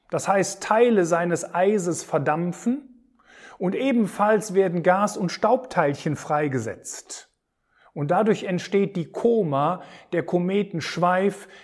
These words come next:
der einige Millionen Kilometer lang sein kann. Und einen solchen Kometen, den kann man dann sehr gut sehen,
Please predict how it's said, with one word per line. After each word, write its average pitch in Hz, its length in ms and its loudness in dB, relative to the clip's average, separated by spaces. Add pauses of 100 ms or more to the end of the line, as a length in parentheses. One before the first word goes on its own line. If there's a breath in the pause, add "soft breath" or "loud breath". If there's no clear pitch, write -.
(120)
der 170 160 2
einige 233 480 4
Millionen 190 580 4
Kilometer 180 680 0
lang 180 320 0
sein 135 400 -2
kann. 170 400 -2 (220 loud breath)
Und 165 100 -8
einen 190 180 0
solchen 247 420 4
Kometen, 190 760 0 (260 loud breath)
den 247 160 2
kann 226 160 -2
man 196 160 2
dann 160 180 2
sehr 160 220 4
gut 139 260 -2
sehen, 147 520 4